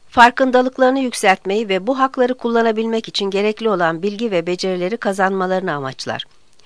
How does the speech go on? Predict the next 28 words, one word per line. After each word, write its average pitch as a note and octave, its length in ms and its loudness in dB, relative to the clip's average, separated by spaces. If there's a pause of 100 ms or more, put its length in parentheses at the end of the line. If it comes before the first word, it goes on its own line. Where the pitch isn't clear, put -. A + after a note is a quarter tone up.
(220)
Bin A#3 140 0
dokuz C4 240 0
yüz B3 80 -6
doksan A#3+ 400 0
beşte A#3+ 280 -2
kadının A#3 440 0
insan A3+ 320 -2
hakları D#3 380 -4
yeni F#3 220 -4
çözümler F#3+ 500 -4
tarafından D#3 640 -8
geliştirilmiştir D#3 920 -8 (380)
ve F3+ 140 -2
bin G#3 160 0
dokuz A#3+ 240 -4
yüz A3+ 60 -6
doksan G#3+ 320 -2
sekizden G#3 600 -2
beri D#3 280 -6 (240)
sıheçek A3+ 760 -4
işbirliğiyle E3+ 640 -4 (160)
uygulanmaktadır. E3 960 -4 (680)
Toplam C4 440 2
otuz - 280 -6
altı A3 280 0
ilde G#3 220 -4
olmak F#3 380 -4
üzere C#3 320 -8